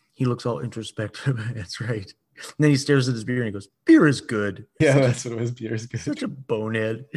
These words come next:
Speaker 1: That's such a funny movie. I love it. Jesus Christ, Chang. Okay, we're not gonna get into that mess. Anyway, well, so beer is good. Oh, I love beer. I couldn't
Speaker 2: So,
Speaker 1: deal with that.
Speaker 2: so, uh, if you couldn't deal without it, you've had one every day since you were thirteen.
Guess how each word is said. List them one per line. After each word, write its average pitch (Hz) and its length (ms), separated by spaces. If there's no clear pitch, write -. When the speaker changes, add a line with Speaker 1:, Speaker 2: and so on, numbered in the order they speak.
Speaker 1:
That's 143 220
such - 200
a 190 60
funny - 240
movie. 101 260
I 98 40
love 101 200
it. - 80
Jesus 202 300
Christ, 190 320
Chang. 170 420
Okay, 123 200
we're 104 120
not 95 120
gonna 90 140
get 90 220
into 90 140
that 92 140
mess. 95 220
Anyway, 104 360
well, 113 180
so 113 200
beer 113 300
is 107 180
good. 95 440
Oh, 101 200
I 92 120
love 90 320
beer. 87 320
I 104 40
couldn't 101 180
Speaker 2:
So, 127 220
Speaker 1:
deal 123 80
with 107 100
that. 131 80
Speaker 2:
so, 131 420
uh, 139 160
if 139 180
you 135 80
couldn't 147 300
deal 135 220
without 117 360
it, 104 180
you've 110 140
had 117 180
one 120 120
every 117 200
day 113 240
since 110 300
you 107 80
were 101 100
thirteen. 110 760